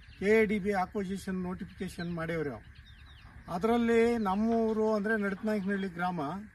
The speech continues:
ಈ ನಮ್ಮ ಗ್ರಾಮದಲ್ಲಿ ಸುಮಾರು ಸಾವಿರದ ಐವತ್ಮೂರು ಎಕರೆನ ಕೆ ಎ ಡಿ ಬಿ ನೋಟಿಫಿಕೇಶನ್ ಅಲ್ಲಿ ಸೇರ್ಸೇವ್ರೆ.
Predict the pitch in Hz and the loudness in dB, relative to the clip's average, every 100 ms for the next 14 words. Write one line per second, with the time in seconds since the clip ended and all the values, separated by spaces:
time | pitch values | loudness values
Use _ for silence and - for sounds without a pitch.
0 | - - - - - - - - - - | -20 -20 -20 -20 -20 -20 -20 -20 -18 -18
1 | - 190 226 254 262 254 254 269 - - | -10 0 4 6 6 4 2 0 -8 -16
2 | - - - - - - 170 196 240 220 | -16 -16 -16 -16 -16 -12 -4 0 0 0
3 | 214 240 233 208 170 202 226 208 220 226 | 0 2 2 2 0 -2 -2 0 2 2
4 | 202 185 208 240 202 226 208 220 214 196 | 0 0 2 0 2 2 2 0 -2 -4
5 | 202 196 185 214 202 208 226 233 - 208 | -4 -4 -4 -4 -2 -2 -2 -2 -2 0
6 | 214 202 190 190 180 180 180 185 - 165 | 0 -2 -4 -4 -4 -8 -10 -10 -8 -10
7 | 170 143 170 160 160 139 123 | -8 -8 -10 -8 -6 -6 -8